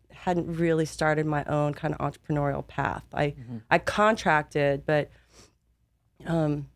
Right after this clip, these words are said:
Speaker 1: so yeah, this moment, I remember him saying, "What are you gonna do?" And I just had this flash moment of seeing me walking into this mansion party earlier that week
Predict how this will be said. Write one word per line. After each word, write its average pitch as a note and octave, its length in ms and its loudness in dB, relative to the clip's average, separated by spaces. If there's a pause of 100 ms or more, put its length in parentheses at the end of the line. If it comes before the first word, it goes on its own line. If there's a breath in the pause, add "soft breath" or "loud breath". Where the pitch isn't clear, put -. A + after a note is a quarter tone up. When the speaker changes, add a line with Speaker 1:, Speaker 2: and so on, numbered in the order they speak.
Speaker 1:
so - 180 -4
yeah, F#3+ 220 4
this E3+ 220 -4
moment, F3 360 2
I - 60 -2
remember D#3+ 460 2 (520)
him F3 80 -2
saying, E3+ 180 0
"What F3+ 120 2
are G#3 40 2
you G#3+ 80 2
gonna G3 180 2
do?" F#3+ 460 0 (1000)
And G#3+ 100 4
I G#3 60 6
just A#3 200 0
had B3+ 200 2
this G3+ 200 0
flash G#3 600 -4 (100)
moment G3 380 2
of E3 100 0
seeing F#3 680 2 (480 soft breath)
me G3 200 4
walking F#3 460 2
into F#3 560 2
this E3 240 0
mansion F3 500 2
party D3+ 640 0
earlier F3+ 360 2
that D#3 260 0
week E3 500 0